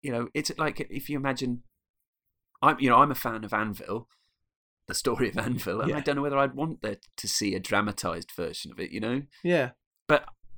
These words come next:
Speaker 1: I enjoyed this film, and of all the films we've watched in, in our many episodes, this is the first one where I kind of thought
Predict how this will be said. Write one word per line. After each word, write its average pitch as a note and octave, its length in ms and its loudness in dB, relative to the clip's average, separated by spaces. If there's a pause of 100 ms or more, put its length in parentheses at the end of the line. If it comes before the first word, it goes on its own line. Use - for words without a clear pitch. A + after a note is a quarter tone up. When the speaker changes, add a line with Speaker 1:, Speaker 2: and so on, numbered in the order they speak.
(140)
Speaker 1:
I D#3+ 160 10
enjoyed C3 280 0
this G2+ 120 -10
film, F#2+ 320 -4
and C#3 80 4
of D3 60 2
all G3 160 6
the F#3 80 4
films D3+ 340 0
we've B2+ 120 -2
watched - 320 -4 (100)
in, A2 160 -2
in A2+ 180 -4
our G#2 120 4
many A2 280 0
episodes, - 580 -4
this A#2 160 -2
is G#2 80 -6
the G#2+ 80 -8
first A2 280 0
one G2+ 220 -2
where F#2 180 0
I F#2+ 40 -2
kind A2 220 -4
of G#2+ 80 -10
thought - 280 -4